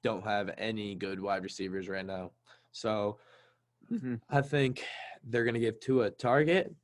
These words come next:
Speaker 1: his Alabama brother, Devonta Smith. I think that's a good connection because they
Speaker 2: Mm-hmm.
Speaker 1: already played with each other on Alabama, so why not stick 'em together? So they'll have
Speaker 2: With the seventh
Speaker 1: automatic
Speaker 2: pick
Speaker 1: connection.
Speaker 2: Oh,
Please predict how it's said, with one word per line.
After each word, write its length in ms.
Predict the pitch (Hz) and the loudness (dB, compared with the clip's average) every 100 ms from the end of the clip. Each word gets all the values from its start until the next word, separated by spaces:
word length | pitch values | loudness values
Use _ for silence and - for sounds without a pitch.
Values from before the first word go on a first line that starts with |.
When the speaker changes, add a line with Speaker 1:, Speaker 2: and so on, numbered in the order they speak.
| _ | _
Speaker 1:
his 160 | 110 107 | -2 4
Alabama 560 | 113 101 110 143 160 | 4 4 2 2 2
brother, 460 | 151 165 160 165 160 _ _ _ | 4 6 6 4 2 _ _ _
Devonta 400 | 107 107 104 - | -2 0 -2 -6
Smith. 320 | - 123 101 - _ _ _ | -6 -4 -4 -8 _ _ _
I 80 | 113 | -4
think 220 | 110 127 | 0 0
that's 180 | 113 113 | 2 0
a 60 | 113 | 2
good 160 | 110 | 0
connection 520 | - 110 117 - 92 - _ _ - | 0 2 0 0 -10 -14 _ _ -10
because 540 | - 113 117 107 107 98 | -4 0 0 0 -2 -4
they 80 | 101 110 | -2 2
Speaker 2:
Mm-hmm. 20 | 117 | 4
Speaker 1:
already 300 | 127 131 127 | 6 6 4
played 400 | 120 - 117 120 - 104 | 2 0 2 2 -4 -4
with 180 | 117 123 | -2 -2
each 160 | 117 127 | -2 0
other 240 | 120 120 | 2 4
on 160 | 120 120 | 4 2
Alabama, 580 | 120 117 113 156 165 113 | 0 0 0 0 0 -2
so 440 | - 117 113 110 _ - _ _ | -2 0 0 -2 _ -20 _ _
why 160 | - 113 | -4 -2
not 180 | 123 123 | -2 -2
stick 220 | 127 127 | -2 -2
'em 80 | 117 | -2
together? 360 | 117 120 101 - _ _ _ _ _ - _ _ _ _ _ _ - - - - - - _ _ | 2 2 0 -8 _ _ _ _ _ -20 _ _ _ _ _ _ -20 -20 -20 -20 -20 -20 _ _
So 160 | - 139 | 2 4
they'll 120 | 127 | 6
have 180 | 139 135 | 8 8
Speaker 2:
With 100 | 131 | 10
the 60 | 156 | 10
seventh 120 | 156 | 10
Speaker 1:
automatic 360 | 151 147 139 - | 10 10 8 8
Speaker 2:
pick 140 | 147 | 8
Speaker 1:
connection. 400 | 135 120 - 95 - - | 8 4 -6 -12 -14 -14
Speaker 2:
Oh, 80 | - | -10